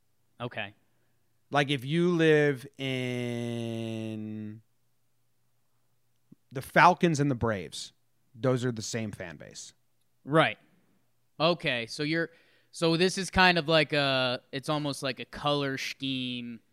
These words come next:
Speaker 2: Yeah.
Speaker 1: slash city association thing. Okay.
Speaker 2: Yeah, like, if you put all the M L B, N B A, football teams and hockey teams on a, like, a map, and you have to, like,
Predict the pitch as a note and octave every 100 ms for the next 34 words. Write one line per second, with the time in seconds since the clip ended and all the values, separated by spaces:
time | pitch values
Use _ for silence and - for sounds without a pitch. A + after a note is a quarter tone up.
0 | _ - D#3 C#3+ A#2 C3+ A#2+ A#2+ - -
1 | D3 C#3 C3 B2 - B2 - B2 A#2+ A#2
2 | - G#2+ A2 - - - D3+ - A2+ G2
3 | D#3+ D#3 D3 C#3+ E3 D#3 E3+ D3 D3 D#3
4 | D3 D3+ C#3+ C3+ B2+ - D3+ D#3 D#3 D3
5 | C3+ C#3+ C#3+ C#3+ C#3+ C#3 C#3+ C#3+ C3+ C3+
6 | C3 C3 C3 B2+ A#2+ - D3+ - C#3 C3+
7 | C3 B2+ _ _ _ - C3 C3 B2+ A#2
8 | A#2 A2+ C3 C3+ A#2+ B2 A#2+ A#2+ A2+ F2+
9 | A2 A#2 G2+ G#2+ A2 C3+ D3 A#2 A#2+ A#2+
10 | - A#2+ A#2 G#2+